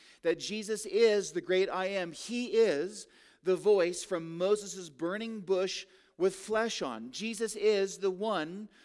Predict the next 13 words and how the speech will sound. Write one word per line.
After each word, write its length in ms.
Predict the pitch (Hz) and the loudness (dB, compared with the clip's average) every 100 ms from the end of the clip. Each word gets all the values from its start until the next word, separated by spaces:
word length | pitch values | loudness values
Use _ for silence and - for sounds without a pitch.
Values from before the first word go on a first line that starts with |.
| - | -12
now 300 | 175 180 226 | 0 2 2
with 220 | 247 233 | 0 -4
skin 360 | - - 247 226 | -6 -6 -6 -2
on, 200 | 196 190 | -4 -4
who 220 | 185 196 | -6 -6
hid 340 | 185 208 226 220 | 0 4 4 2
Moses 680 | 208 226 220 156 190 - _ - - | 0 2 2 -2 -6 -12 _ -20 -12
in 100 | 170 | -6
the 80 | 170 | -6
cleft 380 | 165 190 220 220 | -4 0 0 0
of 80 | 214 | -2
the 100 | 226 | 2
rock, 460 | 185 165 196 - | 4 4 2 -4